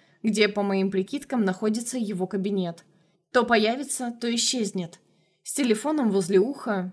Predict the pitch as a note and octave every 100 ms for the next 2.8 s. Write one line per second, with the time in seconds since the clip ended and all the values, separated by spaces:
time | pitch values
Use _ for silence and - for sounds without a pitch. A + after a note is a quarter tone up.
0 | - A3+ G#3+ F#3+ F3+ G3 G3 D4+ B3+ F3+
1 | G3 F3 F#3 E3+ - A#3 C#4+ - A#3 A#3+
2 | B3+ G#3 G3 F#3+ F#3 F#3 F3 E3+